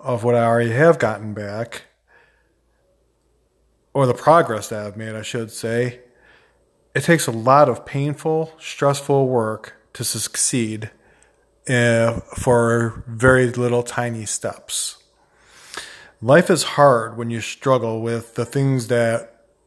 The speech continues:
once came natural to you. Again, I am grateful for the opportunities to rebuild my thought pattern,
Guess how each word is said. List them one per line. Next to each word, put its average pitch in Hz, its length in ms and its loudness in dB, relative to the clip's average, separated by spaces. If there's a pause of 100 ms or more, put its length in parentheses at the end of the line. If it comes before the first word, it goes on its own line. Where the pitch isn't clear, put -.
(520)
once 160 160 4
came 139 220 0
natural 135 360 -2
to 98 140 -18
you. - 220 -18 (1500)
Again, 127 480 2 (180)
I 120 120 -6
am 123 160 -4
grateful 135 560 2
for 117 180 -8
the 117 100 -6
opportunities 120 880 -4
to - 160 -8
rebuild 117 520 2
my 107 140 -4
thought 107 300 -4
pattern, 104 500 -10